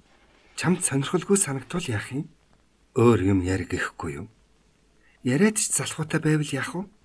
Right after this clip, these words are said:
Дуугүй бай гэхгүй юу? Чи тэгж хэлэх үү? Хэлнэ.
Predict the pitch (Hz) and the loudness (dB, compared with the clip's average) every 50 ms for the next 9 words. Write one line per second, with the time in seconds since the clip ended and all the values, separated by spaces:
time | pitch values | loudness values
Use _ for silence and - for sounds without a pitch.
0 | - - _ _ _ _ _ _ _ _ - 113 107 113 113 104 90 95 95 82 | -20 -20 _ _ _ _ _ _ _ _ -4 0 2 4 4 4 4 2 0 0
1 | 76 80 90 - - 110 104 - - - - 156 - 82 - - - _ _ _ | -2 -4 -4 -2 -2 -4 -4 -4 -4 -2 0 0 0 0 -4 -10 -16 _ _ _
2 | _ _ _ _ _ _ _ _ _ _ - - - 151 175 175 214 208 - - | _ _ _ _ _ _ _ _ _ _ -6 -2 0 0 0 0 -2 -2 0 2
3 | - 233 226 - - 123 104 110 - _ _ _ _ _ _ _ _ _ _ _ | 2 2 2 0 -2 -4 -6 -6 -8 _ _ _ _ _ _ _ _ _ _ _
4 | - - 120 110 107 110 73 71 71 85 | 0 2 2 2 2 0 -6 -8 -8 -10